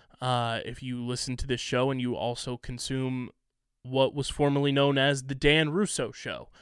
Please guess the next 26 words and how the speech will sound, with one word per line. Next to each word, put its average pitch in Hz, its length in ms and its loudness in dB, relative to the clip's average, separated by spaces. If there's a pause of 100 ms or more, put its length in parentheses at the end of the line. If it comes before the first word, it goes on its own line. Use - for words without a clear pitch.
(420)
uh, 104 320 -8
which 107 220 -12
is 117 100 -14
our 107 180 -8
Vineland 123 420 -6
High 127 120 -6
School 127 240 -6
football 120 800 -4 (240)
coaches 143 380 0
show 143 400 0 (120)
that 113 120 -6
has 113 380 -10
existed 139 580 -4
on 131 160 -2
our 123 160 0
network 127 540 -2 (420)
for 127 220 -4
the 120 100 -4
last 110 420 -2
five 110 460 -4
years. 117 560 -8
It's - 140 -14
one 113 120 -8
of 90 120 -10
our 87 140 -8
original, 113 580 -8